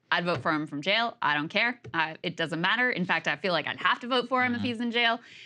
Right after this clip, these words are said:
Speaker 1: You've got the group that is, like, open to Trump and likes a lot of what he did, but they're also open to other candidates. And they have that, like, normie instinct of,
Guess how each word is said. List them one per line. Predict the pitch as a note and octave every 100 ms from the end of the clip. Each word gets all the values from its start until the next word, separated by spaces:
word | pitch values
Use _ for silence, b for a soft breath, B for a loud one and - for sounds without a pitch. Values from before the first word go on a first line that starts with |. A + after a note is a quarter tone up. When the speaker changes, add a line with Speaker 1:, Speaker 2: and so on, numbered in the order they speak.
| B B
Speaker 1:
You've | A3+ A3+
got | A#3 C4
the | C4
group | G#3+ - A3+ C4 D4
that | B3 G#3+ -
is, | G#3 G#3
like, | G#3 E3+ E3 -
open | A#3+ A#3+ E4+
to | G4
Trump | - A4+ B4+ -
and | G#3+
likes | G#3 G3+ G#3+
a |
lot | G3 F#3
of | F#3+
what | F3
he | F3
did, | F3 F3 C#4 D4
but | A3
they're | G#3
also | F3+ G3+
open | - G3 G#3
to |
other | E3+ E3+
candidates. | - F3+ F3+ A#3+ C#4 - B B B B G3
And | A#3
they | C#4+
have | D#4 D4 B3
that, | A#3 A3+ G#3
like, | G3+ F#3+ F#3 - -
normie | F3+ F3+ F#3+ G3
instinct | E3 G3 - E3+ E3
of, | D#3+ D3+